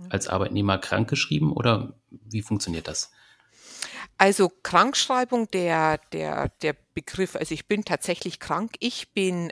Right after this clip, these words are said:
Speaker 2: äh,
Speaker 1: Mhm.
Speaker 2: infiziert und habe Krankheitssymptome.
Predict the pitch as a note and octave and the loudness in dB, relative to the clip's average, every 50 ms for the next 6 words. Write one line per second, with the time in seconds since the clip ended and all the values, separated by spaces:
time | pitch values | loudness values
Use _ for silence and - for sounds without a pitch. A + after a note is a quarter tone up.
0 | - D#3 C#3+ C#3+ C#3+ C#3+ - G#2 G2 F#2+ - - - - F#3 E3+ - - - - | -2 0 2 2 2 2 2 2 2 2 2 -2 -4 -2 -2 -2 -4 -6 -8 -6
1 | - - G3 A3 D4 F4+ - - F#3+ G3+ G3 - F#3+ F3+ E3+ E3+ D#3+ E3 D#3 D3 | -6 -6 -4 -4 -6 -6 -4 -4 -4 -4 -2 -2 -2 2 2 2 2 2 2 2
2 | C#3+ C#3+ - - - _ - - G3 A3 - - - F3 D#3 - - - - D#3 | 2 0 -4 -12 -20 _ -6 2 2 2 2 2 -2 -2 -2 -2 -2 -4 -6 -6
3 | C#3+ - - - D#3 D#3 D#3+ F3 G#3+ C4+ | -8 -8 -6 -6 -4 -4 -2 -2 -2 -2